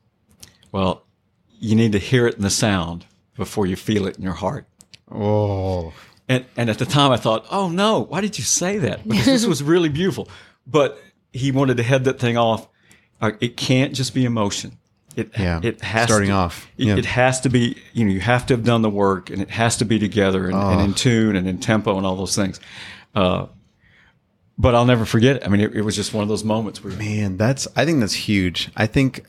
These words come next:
Speaker 2: I, I mean, I, I'm in, I'm in no place to actually say anything, but there have just been times where I feel like, you know, I feel like there are sometimes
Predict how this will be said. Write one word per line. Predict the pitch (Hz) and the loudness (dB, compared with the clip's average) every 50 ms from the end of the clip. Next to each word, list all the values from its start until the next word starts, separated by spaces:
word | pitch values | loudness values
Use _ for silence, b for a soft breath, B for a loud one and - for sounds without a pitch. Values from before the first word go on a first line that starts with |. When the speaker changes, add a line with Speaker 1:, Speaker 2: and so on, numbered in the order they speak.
| - | -6
Speaker 2:
I, | - 113 - - | -4 -4 -2 0
I | 113 | 2
mean, | 123 123 120 113 | 2 4 4 4
I, | 113 123 113 _ - | 2 0 0 _ -4
I'm | 113 113 | -2 0
in, | 113 107 | 0 2
I'm | 80 104 110 | 2 2 2
in | 117 120 | 4 4
no | 113 107 101 | 4 4 2
place | - - 113 104 104 98 - | 2 2 2 2 2 2 0
to | - 98 | 0 0
actually | 90 90 90 - - 98 87 85 | 0 0 0 0 -2 -2 -2 -2
say | - - 95 98 | -2 -2 0 0
anything, | 101 101 101 98 - 107 104 104 110 117 _ - | 2 0 0 0 2 0 0 0 -2 -6 _ -4
but | - 98 - - _ _ _ _ - | -2 -2 -2 -4 _ _ _ _ -4
there | 117 113 110 | 0 2 2
have | 98 | 2
just | 101 101 - | 2 0 0
been | - 113 95 | 0 -2 0
times | - 107 98 95 92 95 | 0 0 0 0 0 0
where | 92 92 | 2 2
I | 90 87 | 2 2
feel | - - 107 95 | 0 0 2 4
like, | 92 90 87 - - B B B B B B B B B B B B _ _ _ _ _ _ _ - | 4 4 2 0 -2 B B B B B B B B B B B B _ _ _ _ _ _ _ -4
you | 131 127 | -2 0
know, | 117 101 | 0 0
I | 107 | 0
feel | - - 120 | 0 0 0
like | 117 107 | 0 2
there | - 113 104 | 2 2 4
are | 98 | 4
sometimes | - 120 110 101 - 110 101 101 98 95 - - | 4 2 2 2 2 2 2 2 2 -2 -4 -8